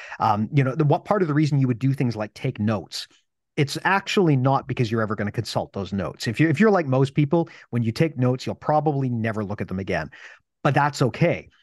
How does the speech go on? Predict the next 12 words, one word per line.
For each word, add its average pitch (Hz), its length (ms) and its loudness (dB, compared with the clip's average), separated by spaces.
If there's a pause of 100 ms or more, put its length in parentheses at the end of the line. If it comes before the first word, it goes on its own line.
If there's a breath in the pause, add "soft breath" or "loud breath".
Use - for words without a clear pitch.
(160)
The 139 140 4 (220)
practice 175 640 -2
of 123 120 -2 (120)
actually 131 560 -4
taking 139 560 0
notes 104 400 -2 (440 loud breath)
forces 175 440 2
you 123 120 4
to 110 100 -2
spend 151 340 0
a 165 40 2
moment 135 440 2